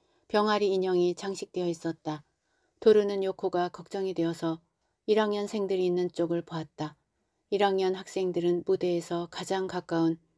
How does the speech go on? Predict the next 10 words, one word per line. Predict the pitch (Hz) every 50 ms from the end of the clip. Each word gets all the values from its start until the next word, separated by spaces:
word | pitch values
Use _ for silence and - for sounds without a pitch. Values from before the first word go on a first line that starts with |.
| _ _ _
앞줄에 | 196 185 - _ - 180 175 170 170 -
앉아 | 170 180 185 - 185
있었다. | 180 170 160 - - 160 156 _ - 156 156 - _ _ _ _ _ _ _ _ _ _ _ _ _ _ _ _ _
다시 | - - 311 - - 214 202
벨소리가 | - 214 208 196 - 202 190 180 - 175 175
나자 | 175 175 170 165 - 165 165 165 - _ _ _ _ _ _
선생님과 | _ - 240 226 214 233 214 202 190 185 180 180 185 180 185
학부형들이 | 185 180 - - - 196 185 180 180 170 170 165 165 165 165 - _ _ _ _
줄줄이 | - 220 202 196 - 190 190 190
들어와 | 190 - 185 175 170 165 165 165 165